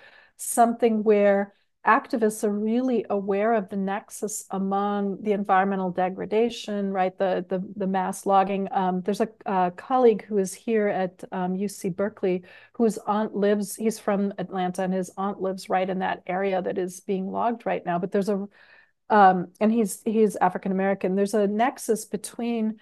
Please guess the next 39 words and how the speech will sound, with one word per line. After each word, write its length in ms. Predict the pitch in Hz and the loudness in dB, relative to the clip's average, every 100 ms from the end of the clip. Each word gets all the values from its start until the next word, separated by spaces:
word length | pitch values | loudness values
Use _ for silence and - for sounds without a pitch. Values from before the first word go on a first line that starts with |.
| _ _ | _ _
environmental 720 | 220 202 202 208 220 220 208 | -2 2 4 4 2 0 0
degradation 800 | 196 196 190 190 190 190 196 208 | 0 0 0 0 0 -2 -4 -6
or 260 | 190 208 190 | -2 0 2
the 60 | 190 | 0
demand 360 | 190 190 185 | -2 -4 -4
for 100 | - | -6
environmental 580 | 196 185 185 196 185 185 | -6 -4 -2 -4 -4 -8
justice 640 | 180 175 175 - 180 180 - | -4 -4 -4 -4 -4 -6 -8
and 180 | 214 214 | -6 -4
racial 400 | 196 180 180 175 | -2 -2 -4 -8
and 180 | 175 180 | -6 -6
social 380 | 214 240 247 185 | -4 -6 -6 -8
justice. 760 | - - - - - - - _ _ _ _ _ _ | -10 -16 -16 -16 -16 -16 -18 _ _ _ _ _ _
And 100 | 233 | 4
I 80 | 247 | 4
think 160 | 277 302 | 4 0
that's 200 | 302 - | -2 -4
something 380 | 269 254 254 247 | -8 -4 -2 0
that, 220 | 226 226 | -2 -2
um, 520 | 226 214 202 202 202 202 _ - | -4 -2 0 0 -2 -6 _ 4
that 140 | 233 | 6
movements 560 | 233 254 269 285 247 233 | 6 4 2 -2 0 -2
are 100 | 202 | -2
really 380 | 196 196 208 | 0 0 2
aware 540 | 196 180 175 156 196 233 | 2 0 0 0 2 0
of 180 | 233 - | -2 -6
in 100 | 214 | -4
environmental 560 | 208 202 196 202 196 190 | -2 0 0 -2 -2 -4
justice 580 | 180 180 - 202 202 - | -6 -8 -8 -8 -8 -8
movements. 800 | 220 220 - 220 214 - - - | -6 -8 -6 -6 -4 -6 -12 -4
Um, 400 | 208 196 190 190 | 0 0 0 -2
and 100 | 196 | -2
I 60 | 202 | -4
think 220 | 196 214 | -4 0
that's 260 | 208 202 220 | -2 0 0
really 160 | 202 | 0
important 380 | 196 202 196 - | 0 0 -4 -4
to 80 | - | -16
keep, 400 | - 214 202 | -8 -2 -2